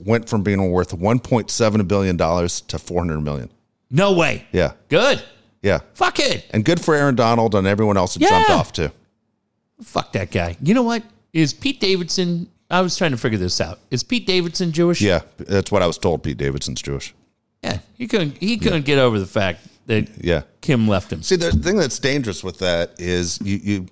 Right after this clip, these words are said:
Speaker 1: obviously you're creating violence. When I was
Speaker 2: Terrible.
Speaker 1: in New York and talking to, to Lisa, she was saying it is not uncommon that you see on the news that Asians are pushed in front of subways.
Speaker 2: Really?
Speaker 1: Yeah,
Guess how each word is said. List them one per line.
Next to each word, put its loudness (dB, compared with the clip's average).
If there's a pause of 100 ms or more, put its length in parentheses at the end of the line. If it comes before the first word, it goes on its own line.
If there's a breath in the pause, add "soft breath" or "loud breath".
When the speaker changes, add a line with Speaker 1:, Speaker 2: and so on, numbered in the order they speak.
(120)
Speaker 1:
obviously -2
you're -2
creating -2
violence. -4
When 2
I -2
was 4
Speaker 2:
Terrible. 2
Speaker 1:
in 2
New 4
York 2
and 0
talking 0
to, 2
to -2
Lisa, 2
she -2
was 0
saying 0
it 2
is 2
not 2
uncommon 2
that 2
you 0
see 0
on 4
the 2
news 2
that 2 (140)
Asians 2
are 2
pushed -2
in 0
front 2
of 2
subways. -2 (640)
Speaker 2:
Really? 0
Speaker 1:
Yeah, 2